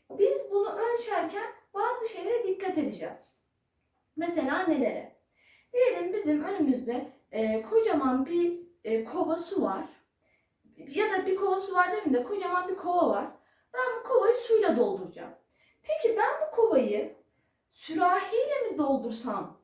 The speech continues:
daha çabuk dolar, yoksa fincanla mı doldursam daha çabuk dolar? Tabii ki sürahiyle doldurunca daha çabuk dolar. Niye?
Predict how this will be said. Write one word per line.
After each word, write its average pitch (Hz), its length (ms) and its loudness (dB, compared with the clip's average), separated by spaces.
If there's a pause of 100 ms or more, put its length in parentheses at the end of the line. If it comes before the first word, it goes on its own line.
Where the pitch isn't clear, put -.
daha 285 240 -2
çabuk 392 380 -4
dolar, 466 320 2 (480)
yoksa 523 360 6 (340)
fincanla 480 580 0
mı 311 160 2
doldursam 214 560 0
daha 185 180 -6
çabuk - 300 -14
dolar? - 480 -14 (840)
Tabii 480 340 -2
ki 480 80 -4
sürahiyle 370 720 2
doldurunca 214 440 -2
daha 196 200 -4
çabuk - 280 -12
dolar. 185 380 -8
Niye? 349 540 0